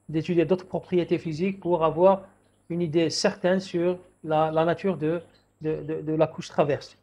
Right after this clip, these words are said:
Voilà. Donc, des, des, généralement, on, euh, pour interpréter les données sismiques, on les, on les, on les conjugue avec les, les données de géologie. Donc, il per-, ce-, ceci permet de,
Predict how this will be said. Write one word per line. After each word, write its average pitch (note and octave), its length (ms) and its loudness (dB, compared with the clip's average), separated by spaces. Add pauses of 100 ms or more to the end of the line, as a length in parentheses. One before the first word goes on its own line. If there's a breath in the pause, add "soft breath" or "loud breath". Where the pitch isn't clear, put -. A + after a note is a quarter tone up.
(160)
Voilà. A2+ 160 -16 (1000)
Donc, C#3 260 -4
des, D3+ 160 0
des, C#3+ 180 -4
généralement, D3 1000 -2 (520)
on, D#3 60 -6
euh, C3+ 440 -2
pour F3 200 0
interpréter F3+ 500 0
les E3 100 2
données E3 240 2
sismiques, G3 500 -4
on E3+ 60 2
les, D#3+ 340 0 (500 loud breath)
on D#3 60 -4 (120)
les, D3+ 240 0 (120)
on - 100 2
les E3 80 0
conjugue F#3+ 540 4
avec E3+ 400 2
les, D#3+ 180 0
les D3+ 160 -2
données E3 240 2
de D3+ 100 2
géologie. C3+ 540 -4
Donc, B2 180 -14
il D3 120 -8
per-, D3 260 -2
ce-, C#3 240 -10
ceci D#3+ 300 -10
permet D#3+ 340 -2
de, C#3+ 220 -4